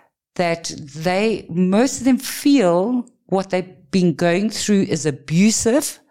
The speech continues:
but they didn't have a narrative. One of, of the abuse that they experience post-relationship, the systemic abuse,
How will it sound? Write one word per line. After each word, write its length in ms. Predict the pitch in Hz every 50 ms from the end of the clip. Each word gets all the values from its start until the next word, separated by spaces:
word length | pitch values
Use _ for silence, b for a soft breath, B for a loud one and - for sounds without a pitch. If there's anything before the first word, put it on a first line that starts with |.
| _ _ _ _
but 120 | - 175 -
they 120 | 180 170
didn't 240 | - 180 170 185 175
have 160 | 160 160 151
a 60 | 156
narrative. 760 | 156 147 139 139 143 143 135 - - - - - - - - - - - _ _ _ _ _ b b b b b b b _
One 360 | 156 160 180 180 185 208 214
of, 380 | - - 175 156 - - - - -
of 320 | - 156 151 135 - -
the 160 | - 147 156 147
abuse 360 | 139 - 151 165 165 - -
that 260 | - 156 - _ _
they 360 | - 160 160 160 160 170 - -
experience 960 | 147 - - - - - - _ - 165 160 156 151 151 147 147 143 - -
post-relationship, 1300 | - - - 190 202 208 - - - 262 240 233 233 233 226 - 233 226 - - 254 269 294 294 - b b b b b b b b b b b b b b b -
the 100 | - 165
systemic 720 | - - - - - - - - 180 185 208 240 - -
abuse, 600 | 240 196 - 208 214 240 311 311 - - - -